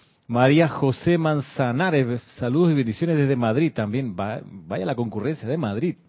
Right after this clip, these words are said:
por supuesto, gracias. Erika Lupi, Erika de Uruguay, dice, "Buenas tardes, Dios te bendice, Ramiro, soy Erika de Uruguay, saludos, Erika."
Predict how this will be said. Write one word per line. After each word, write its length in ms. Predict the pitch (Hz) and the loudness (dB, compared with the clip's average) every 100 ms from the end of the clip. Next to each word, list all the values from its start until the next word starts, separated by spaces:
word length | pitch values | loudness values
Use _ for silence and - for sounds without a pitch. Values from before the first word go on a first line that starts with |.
| - | -18
por 120 | 110 | -16
supuesto, 400 | - 104 139 - | -12 -10 -10 -8
gracias. 440 | 117 131 - - - _ - - - - - _ - | -10 -10 -14 -18 -20 _ -20 -20 -20 -20 -20 _ 0
Erika 520 | 165 190 185 180 - _ _ | 2 4 4 2 0 _ _
Lupi, 1600 | 131 123 120 117 113 113 120 135 147 156 _ - 127 127 160 196 _ _ _ _ _ _ _ _ _ _ _ _ _ _ | -2 2 2 2 0 0 0 0 -2 -4 _ -8 -6 -6 -8 -12 _ _ _ _ _ _ _ _ _ _ _ _ _ _
Erika 400 | 139 127 113 107 | 0 0 0 -2
de 100 | 107 | -2
Uruguay, 440 | 117 117 123 95 98 | 0 2 2 0 -4
dice, 500 | 101 - 117 113 110 | -10 -8 -8 -8 -6
"Buenas 400 | 113 143 123 - | -2 -2 -2 0
tardes, 420 | 139 143 151 123 | 0 0 -2 -2
Dios 160 | 131 | -4
te 140 | - 139 | -2 -4
bendice, 380 | 113 110 120 131 | -4 -4 -6 -4
Ramiro, 280 | 113 131 | -4 -4
soy 240 | 127 135 160 | -4 -6 -6
Erika 360 | - 143 - | -8 -8 -8
de 100 | - | -6
Uruguay, 320 | 143 139 - 131 | -8 -8 -8 -8
saludos, 400 | 120 123 120 127 | -10 -8 -8 -6
Erika." 500 | 127 127 - 107 | -8 -8 -10 -12